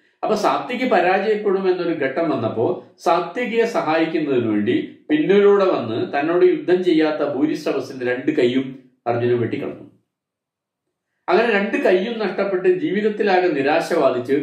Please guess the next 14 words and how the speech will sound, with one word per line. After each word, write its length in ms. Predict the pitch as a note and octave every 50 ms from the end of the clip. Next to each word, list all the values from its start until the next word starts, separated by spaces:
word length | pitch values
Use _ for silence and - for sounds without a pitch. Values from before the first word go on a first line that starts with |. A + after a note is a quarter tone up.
| - - - - -
ഇനി 120 | F3 F#3+ F#3
ജീവിച്ചിരുന്നിട്ട് 580 | E3+ F#3 G#3+ A#3+ A#3+ - D4+ F#3+ F3+ F3+ F3+ F3
കാര്യം 480 | E3 D#3+ C#3+ E3 D#3 E3 E3 - - -
ഇല്ല 500 | D3 C#3+ C#3+ C#3 B2 - - - - - C3+
എന്ന് 200 | C3+ C3 C#3+ D#3
പറഞ്ഞുകൊണ്ട് 720 | D3+ C#3 B2 A#2+ B2 B2 B2 B2 B2 B2+ C3 C3+ B2+ - - - _ _ _ _ _ -
പ്രയ 280 | E3 E3 D#3+ E3 E3+ F#3+
അനുഷ്ഠിച്ച് 760 | A3 A3+ G#3+ F#3 E3+ E3+ E3+ D#3+ - - E3+ D#3 - - E3+
മരിക്കാനിരുന്ന 1080 | D3+ C#3+ C3 C3 C3+ C#3 C#3 - F3+ E3+ E3 E3 D#3+ D#3 D3+ C#3 C#3+ C3+ C3+ C3+ C3
ഭൂരിശ്രവസിനെ 1120 | A#2+ B2+ C3 B2+ B2+ B2 - B2+ A#2 A#2 A#2 - - B2 A#2+ B2+ B2+ C3 - - - - - -
കഴുത്തുവെട്ടി 520 | C#3 C3+ C#3 C#3 - F3+ D3+ C#3+ - C#3 B2+
കൊല്ലുകയാണ് 600 | B2+ A#2 A2 A#2 B2 B2 C3 B2 A2 G#2+ G#2+ G2
ചെയ്യുന്നത് 340 | G#2 G2+ F#2+ G2 F#2+ F#2 F#2
സാത്വികി. 400 | F#2+ F#2+ F2 - E2+ E2+ -